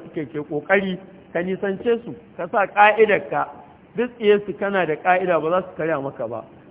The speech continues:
Amma ka buɗe ƙofa, Annabi ya yi bayani, ba wanda zai keɓanta da mace su biyu, face shaiɗan ne na ukunsu. Ko kai waye,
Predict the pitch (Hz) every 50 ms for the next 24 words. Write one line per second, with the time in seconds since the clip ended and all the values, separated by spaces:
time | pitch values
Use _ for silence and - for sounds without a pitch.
0 | - - 127 139 170 185 190 190 - 202 202 208 208 220 220 190 190 180 180 -
1 | 214 247 262 247 262 226 175 - - - - - - - - - 156 196 220 202
2 | 180 185 180 180 185 175 156 160 156 160 160 160 165 143 113 - - - - -
3 | 143 170 208 214 202 190 196 214 226 226 214 190 185 180 190 180 165 175 165 151
4 | 151 147 170 180 180 - 180 156 143 135 143 143 131 135 165 165 165 175 175 175
5 | 160 147 175 180 175 165 165 - - - - - _ - - 151 147 147 - 190
6 | 185 185 175 156 147 165 165 156 147 143 143 151 - 143 131 - 139 117 107 -
7 | - 101 - - - - - - - - - - 220 220 - 247 226 226 226 208
8 | 175 165 160 170 185 170